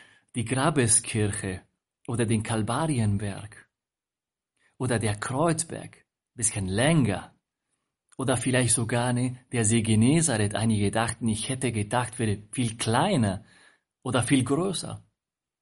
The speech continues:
War anders, ne? Eine Sache war die Vorstellungen, die man hatte. Eine andere, die Wirklichkeit, die Dinge so, wie die sind.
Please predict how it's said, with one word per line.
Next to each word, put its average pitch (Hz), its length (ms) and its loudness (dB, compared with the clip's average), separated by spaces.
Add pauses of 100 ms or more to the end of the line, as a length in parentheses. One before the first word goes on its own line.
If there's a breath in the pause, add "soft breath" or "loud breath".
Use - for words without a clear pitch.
(1600 soft breath)
War - 300 -4
anders, 110 580 0
ne? - 260 -14 (640)
Eine 185 300 4
Sache 165 500 0 (520)
war 139 440 0 (300)
die 120 80 -4
Vorstellungen, 101 840 -2
die 104 100 -2
man 101 240 0
hatte. 123 340 -8 (1000)
Eine 98 220 -2
andere, 135 420 0 (520)
die 110 240 -2
Wirklichkeit, 127 680 0
die 110 120 2
Dinge 139 280 4
so, 117 220 0
wie 107 120 0
die 95 160 -6
sind. 113 600 2